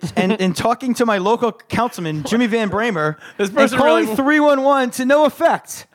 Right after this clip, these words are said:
Speaker 2: This person really went above and beyond tweeting
Speaker 1: <laughs>
Speaker 2: at police.
Speaker 1: If you could write a
Speaker 2: To
Speaker 1: tweet and your listeners could favorite it,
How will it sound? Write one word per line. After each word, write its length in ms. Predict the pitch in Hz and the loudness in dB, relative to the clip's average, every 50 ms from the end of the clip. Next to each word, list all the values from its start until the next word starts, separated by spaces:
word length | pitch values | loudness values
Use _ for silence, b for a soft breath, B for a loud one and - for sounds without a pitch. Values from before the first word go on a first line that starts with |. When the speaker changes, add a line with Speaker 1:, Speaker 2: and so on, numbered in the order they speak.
| B B B B | B B B B
Speaker 2:
This 80 | - - | -6 -4
person 220 | 392 269 233 262 | -2 -2 0 0
really 180 | 240 226 226 226 | 0 2 2 0
went 140 | 220 220 208 | 0 -2 -2
above 280 | 170 139 170 180 190 202 | -2 -2 -2 -2 0 -2
and 120 | 196 175 | -4 -4
beyond 300 | 180 185 190 185 170 147 - | -2 -2 0 -2 -2 -4 -8
tweeting 460 | - - - 202 220 240 226 208 190 | -10 -6 -2 -2 0 0 0 0 0
Speaker 1:
<laughs> 160 | - - - - | 0 -2 -2 0
Speaker 2:
at 240 | 190 277 262 - - | 0 0 0 0 -2
police. 680 | - 208 190 214 240 226 214 208 190 - - - - B B B B B B | -2 -2 0 0 0 0 -2 -2 -4 -8 -10 -12 -14 B B B B B B
Speaker 1:
If 140 | 208 208 165 | -2 0 2
you 160 | 208 269 311 | 4 4 4
could 180 | 311 - 320 277 | 4 2 0 2
write 200 | 262 277 277 277 | 2 2 2 2
a 60 | 277 | 2
Speaker 2:
To 60 | 285 - - | 0 -2 0
Speaker 1:
tweet 240 | 247 285 285 294 - | 0 2 2 2 2
and 100 | 247 247 | 0 2
your 120 | 240 233 226 | 2 2 2
listeners 420 | 233 277 277 - 320 294 285 - | 0 0 -2 0 0 0 -2 0
could 160 | - 277 240 175 | -2 -2 -4 -4
favorite 440 | - - 269 302 320 285 254 208 | -4 -4 -4 -2 0 0 0 2
it, 280 | 185 170 180 - - b | 2 2 0 -2 -4 b